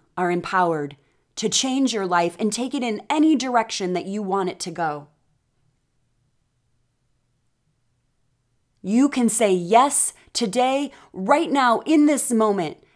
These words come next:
and everything can change. You don't need to go out and announce it to the world.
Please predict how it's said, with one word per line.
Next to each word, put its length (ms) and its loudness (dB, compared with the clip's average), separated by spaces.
and 140 -2
everything 560 2
can 180 -4
change. 680 -6
You 180 4
don't 260 4
need 360 4
to 100 0
go 200 4
out 260 6
and 120 2
announce 460 0
it 120 -10
to 120 -4
the 100 -4
world. 640 -2